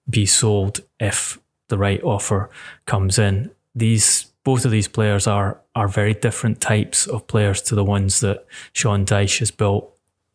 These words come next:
Burnley's survival strategy around. He's concentrated predominantly on homegrown players,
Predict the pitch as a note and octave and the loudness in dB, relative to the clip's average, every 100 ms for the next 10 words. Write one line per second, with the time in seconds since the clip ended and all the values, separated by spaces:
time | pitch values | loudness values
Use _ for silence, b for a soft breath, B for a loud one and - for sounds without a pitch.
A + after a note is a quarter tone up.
0 | _ _ _ _ _ _ _ _ _ G#2 | _ _ _ _ _ _ _ _ _ -2
1 | G2 G2+ F#2+ - A2 G#2 G2+ G2+ G2 - | 2 2 2 0 0 0 0 0 -2 0
2 | G#2 - - G2+ F#2+ F#2+ F#2+ F#2+ B B | -2 -2 -2 0 2 2 0 -2 B B
3 | B B - G#2 G2+ - - _ - G#2+ | B B -2 0 2 0 -8 _ 0 2
4 | G2 G2+ - G2+ - G2+ - - - G#2+ | 2 0 2 0 2 -2 -2 -4 0 0
5 | G#2+ G#2+ G#2 A2 G2 G2 G2+ F#2+ G#2 F#2+ | 2 2 0 0 0 0 2 2 2 0
6 | - G#2 G2 F#2+ | 0 0 2 0